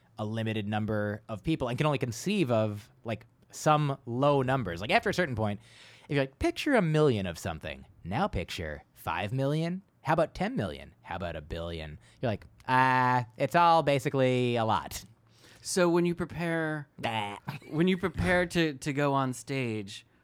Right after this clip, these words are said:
Speaker 2: whether it's for five thousand people in the room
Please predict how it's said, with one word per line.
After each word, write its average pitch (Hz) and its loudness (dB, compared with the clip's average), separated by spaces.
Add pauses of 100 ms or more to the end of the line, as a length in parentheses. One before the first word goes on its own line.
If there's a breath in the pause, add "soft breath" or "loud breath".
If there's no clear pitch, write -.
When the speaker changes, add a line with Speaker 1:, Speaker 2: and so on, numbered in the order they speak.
(160 soft breath)
Speaker 2:
whether 110 -2
it's 107 -6
for 98 -6 (380 soft breath)
five 107 -2
thousand 107 -4
people 107 -6
in 107 -2
the 104 0
room 95 -4